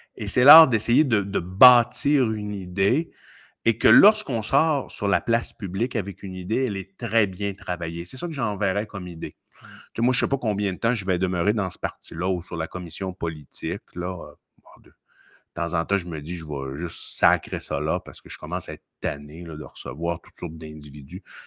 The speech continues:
Speaker 1: qui m'envoient des messages un peu débiles, euh, me disant que je suis un dictateur ou une affaire de même. Zéro, là. Zéro, là. Regardez, là. J'ai laissé passer des co-, des, des propositions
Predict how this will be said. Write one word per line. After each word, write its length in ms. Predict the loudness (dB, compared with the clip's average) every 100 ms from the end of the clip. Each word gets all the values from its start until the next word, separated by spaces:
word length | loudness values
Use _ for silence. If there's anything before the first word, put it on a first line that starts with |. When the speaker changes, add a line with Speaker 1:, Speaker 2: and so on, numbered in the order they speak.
| _
Speaker 1:
qui 120 | -12 -6
m'envoient 300 | -2 0 0
des 140 | 0
messages 440 | -4 2 4 4
un 140 | 2 -6
peu 160 | -6 -4
débiles, 680 | -2 -2 2 2 0 -4 -8 -18 -20 -20 -10
euh, 200 | -4 -2
me 180 | 0 -2
disant 260 | -2 0 0
que 80 |
je 60 | -2
suis 120 | -6
un 40 | -6
dictateur 840 | -6 -10 -2 -2 4 6 6 6
ou 80 | 0
une 80 | -4
affaire 260 | 2 2
de 80 | 2
même. 380 | 2 0 -2 -6
Zéro, 520 | -4 2 4 2 0
là. 80 | -4 -8
Zéro, 560 | -12 2 4 6 4 0
là. 120 | -6
Regardez, 340 | -6 -4 0 0
là. 140 | 0 -8 -20 -20 -16
J'ai 180 | 0 6
laissé 280 | 8 8 6
passer 380 | 10 10 10 2
des 120 | 2
co-, 260 | 0 0 0
des, 280 | -2 -6
des 160 | 0 2
propositions 840 | 4 4 4 4 0 0 0 0